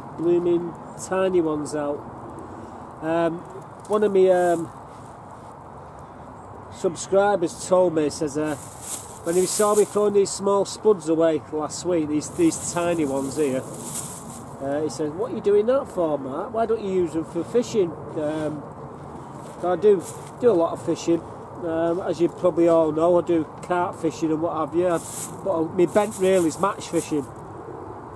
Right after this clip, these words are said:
And, uh, I've been known over the years to use these small spuds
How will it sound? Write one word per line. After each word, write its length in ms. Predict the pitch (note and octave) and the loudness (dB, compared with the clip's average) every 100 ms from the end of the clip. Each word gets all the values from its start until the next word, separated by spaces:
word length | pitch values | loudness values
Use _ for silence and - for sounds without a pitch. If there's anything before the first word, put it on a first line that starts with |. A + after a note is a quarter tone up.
| - - - - - - - | -14 -14 -14 -14 -16 -16 -10
And, 200 | D#3 D#3+ | -4 0
uh, 260 | E3+ E3+ E3 - - - - - - - - - - | 4 6 4 0 -14 -14 -14 -14 -14 -14 -14 -10 -8
I've 140 | - | 4
been 160 | G#3 G3+ | 4 6
known 320 | A3+ G3+ E3+ - | 4 4 0 -10
over 280 | - F#3+ E3+ | -2 0 2
the 80 | F3 | 2
years 420 | G3 G3+ D#3+ D3+ - | 6 6 6 4 0
to 60 | |
use 340 | E3+ G3+ F#3+ D3 | 4 6 4 6
these 180 | F3 D#3+ | 4 4
small 400 | - F#3 F#3+ F3 | 0 2 4 2
spuds 580 | - G#3 F3 - - | 0 2 2 0 -10